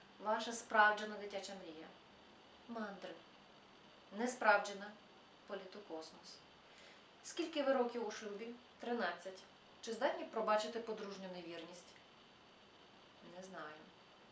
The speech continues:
Маєте дітей? Трьох. Чого насамперед ви хотіли б їх навчити? Свободи.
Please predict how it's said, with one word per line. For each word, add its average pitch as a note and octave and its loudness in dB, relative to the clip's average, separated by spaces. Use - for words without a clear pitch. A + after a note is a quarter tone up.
Маєте G#3 0
дітей? B3 -4
Трьох. F#3 -10
Чого A#3+ 0
насамперед B3 0
ви A#3 2
хотіли A3 -6
б G3+ -10
їх G#3 -12
навчити? G3 -14
Свободи. G3 -6